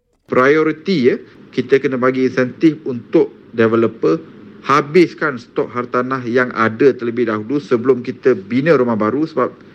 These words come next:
every time kita bina rumah baru, tanah akan kena clearkan,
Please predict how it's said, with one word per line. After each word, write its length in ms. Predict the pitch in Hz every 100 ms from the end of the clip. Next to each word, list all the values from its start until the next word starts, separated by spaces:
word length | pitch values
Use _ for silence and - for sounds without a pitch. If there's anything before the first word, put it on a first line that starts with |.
| -
every 240 | 143 143 160
time 160 | 151
kita 200 | 147 151
bina 200 | 143 151
rumah 200 | 151 147
baru, 400 | 143 143 170 170 170 - -
tanah 400 | 123 135 127 117
akan 240 | 120 107
kena 320 | 98 104 101
clearkan, 960 | 101 113 123 123 151 147 147 147 147